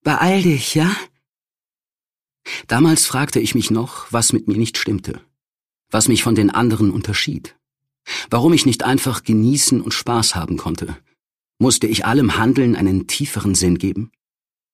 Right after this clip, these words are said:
Es war einer der letzten Abende, die mich zum Grübeln brachten. Fortan sollte vieles einfacher werden. Besser?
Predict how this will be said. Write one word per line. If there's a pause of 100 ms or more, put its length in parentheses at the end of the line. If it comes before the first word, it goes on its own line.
(560)
Es
war
einer
der
letzten
Abende,
die
mich
zum
Grübeln
brachten. (720)
Fortan
sollte
vieles
einfacher
werden. (920)
Besser?